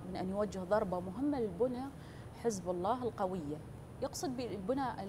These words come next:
التحتية لحزب الله والتسلح عند حزب الله.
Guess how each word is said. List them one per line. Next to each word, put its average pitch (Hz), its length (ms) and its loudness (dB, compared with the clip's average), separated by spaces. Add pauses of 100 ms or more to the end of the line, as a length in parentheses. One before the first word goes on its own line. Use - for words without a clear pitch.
(160)
التحتية 196 560 -2
لحزب 175 380 -2
الله 190 320 2
والتسلح 170 1400 0
عند - 140 -4
حزب 160 240 -4
الله. 156 200 2